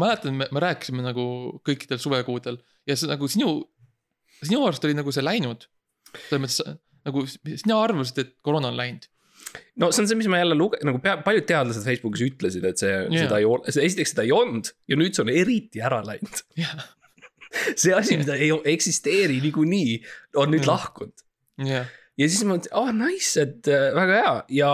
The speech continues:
Speaker 2: ja üllatus, üllatus, augustikuu lõpus ma sain teada, et tegelikult on kaheksa tuhat viissada uut case'i. Ja siis ma
Speaker 1: Jah.
Speaker 2: tundsin, "Okei, nüüd, nüüd ma pean asju muutma ja, ja, ja mul on, äh, see punker, mis sa tead, mis on siukene õhukene,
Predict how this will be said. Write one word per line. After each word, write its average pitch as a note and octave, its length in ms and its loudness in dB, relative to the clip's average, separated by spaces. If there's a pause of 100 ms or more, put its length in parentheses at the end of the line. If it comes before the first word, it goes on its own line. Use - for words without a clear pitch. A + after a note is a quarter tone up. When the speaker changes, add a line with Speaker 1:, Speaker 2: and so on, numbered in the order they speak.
(120)
Speaker 2:
ja C3+ 240 2 (720)
üllatus, F#3 440 2
üllatus, E3+ 360 0
augustikuu B2+ 480 2
lõpus A2 320 2
ma G2 80 -4
sain G2+ 160 -2
teada, F#2+ 220 0
et - 60 -12
tegelikult A2+ 340 0
on G2 100 -2
kaheksa A2 300 -2
tuhat - 260 -16
viissada G2+ 400 -2
uut F#2+ 100 -6
case'i. G2+ 380 -6 (360)
Ja B2 60 -2
siis D3 180 2
ma B2+ 120 4
Speaker 1:
Jah. G#2+ 60 -2
Speaker 2:
tundsin, G#2+ 260 -2
"Okei, F#2 280 -6
nüüd, G#2+ 260 -4 (100)
nüüd C3+ 160 2
ma G#2+ 100 0
pean F#2+ 220 -2
asju G#2+ 320 -4
muutma D3 420 -2
ja, F#2+ 140 -2 (120)
ja, G2 180 -8 (800)
ja G2+ 160 0
mul A2 240 0
on, G#2 200 2
äh, G2 340 -4
see - 120 -8
punker, G3+ 380 2
mis C3+ 120 0
sa C3 60 -2
tead, A#2+ 200 2
mis G#2+ 140 -6
on A2 60 -4
siukene G#2 300 -2
õhukene, C3 600 2